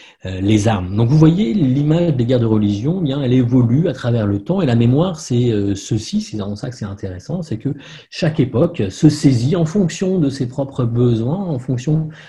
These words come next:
de ses propres traumas d'une époque, dans le passé pour, euh, en dire quelque chose, euh, sur elle-même. C'est tout à fait légitime. Moi, je pense que l'anachronisme, c'est, euh,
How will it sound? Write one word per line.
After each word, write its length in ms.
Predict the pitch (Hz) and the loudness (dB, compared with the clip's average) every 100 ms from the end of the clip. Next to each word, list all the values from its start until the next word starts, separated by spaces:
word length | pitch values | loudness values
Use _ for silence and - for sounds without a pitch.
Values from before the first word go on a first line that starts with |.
| - | -8
de 60 | 113 | -4
ses 140 | 120 | -4
propres 460 | 120 123 127 117 - - | -2 -2 0 -2 -4 -2
traumas 580 | 156 151 127 123 208 - - - - - - - | 4 6 6 2 -2 -10 -20 -20 -20 -20 -14 0
d'une 200 | 139 151 | 6 6
époque, 460 | 120 127 - - _ _ _ _ _ _ _ 117 | 6 2 0 -10 _ _ _ _ _ _ _ 2
dans 160 | 127 | 2
le 80 | 120 | 4
passé 520 | 107 101 - 185 196 - | 0 -2 0 0 0 0
pour, 340 | 170 202 151 | 2 2 0
euh, 320 | 110 107 110 - | 0 -2 -6 -8
en 320 | 110 110 104 | -6 -4 -4
dire 320 | 107 139 170 | -2 0 0
quelque 240 | 131 117 110 | 0 -2 -2
chose, 400 | - 185 180 120 | -2 -2 -2 -2
euh, 340 | 110 107 104 | -2 -4 -6
sur 300 | 98 - 127 | -4 -2 2
elle-même. 380 | 113 113 101 107 | 2 0 -2 -6
C'est 140 | - 160 | -4 -4
tout 140 | 208 | -2
à 40 | |
fait 120 | 165 127 | 0 0
légitime. 420 | 117 107 175 220 | 0 -2 -4 -4
Moi, 140 | 104 | -4
je 60 | 90 | -6
pense 260 | 101 127 123 | -8 -8 -8
que 100 | 101 101 - - - | -12 -14 -20 -20 -12
l'anachronisme, 800 | - 113 110 - 104 117 - 101 | -4 -2 -2 -2 -2 -2 -4 -10
c'est, 360 | 90 - 110 104 | -10 -10 -8 -6
euh, 100 | 95 | -8